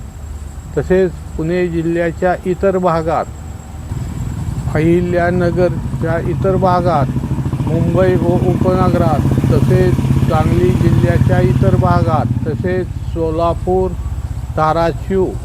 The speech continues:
तसेच संभाजीनगरचा पश्चिम भाग या दिलेल्या जिल्ह्यात किंवा दिलेल्या भागात मध्यम ते मुसळधार पाऊस पडण्याची शक्यता राहील. काही ठिकाणी ढगाच्या गडगडाटासह पाऊस पडण्याची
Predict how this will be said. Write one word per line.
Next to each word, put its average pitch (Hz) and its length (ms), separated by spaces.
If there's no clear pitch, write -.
तसेच 175 400
संभाजीनगरचा 170 1120
पश्चिम 185 580
भाग 147 440
या 165 160
दिलेल्या 175 580
जिल्ह्यात 165 480
किंवा 180 280
दिलेल्या 170 540
भागात 165 600
मध्यम 160 520
ते 180 140
मुसळधार 175 640
पाऊस 175 380
पडण्याची 165 720
शक्यता 165 640
राहील. 185 260
काही 160 280
ठिकाणी 175 560
ढगाच्या 165 560
गडगडाटासह 170 1000
पाऊस 175 260
पडण्याची 165 720